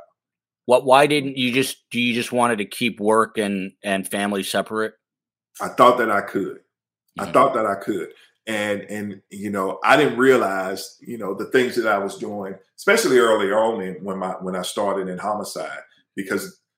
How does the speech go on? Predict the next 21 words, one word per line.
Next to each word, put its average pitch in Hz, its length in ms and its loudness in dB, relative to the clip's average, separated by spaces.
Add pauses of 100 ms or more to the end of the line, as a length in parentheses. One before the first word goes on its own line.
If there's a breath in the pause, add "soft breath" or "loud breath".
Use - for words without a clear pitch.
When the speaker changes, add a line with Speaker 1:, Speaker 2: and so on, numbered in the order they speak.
(540)
Speaker 2:
when, 110 380 -6
when 110 120 -6
you 113 200 -4
read 143 360 4
Man, 120 320 0
Man, 131 220 2
You 127 140 4
Are 113 160 2
Crazy, 131 580 0 (480)
the - 60 -8
stories 151 560 8
I 120 140 4
talk 123 320 4
about 107 380 -2
in 98 160 -6
Man, 104 280 -6
You 98 140 -4
Are 87 100 -6
Crazy 101 580 -6
happened 92 400 -8
before 107 720 -4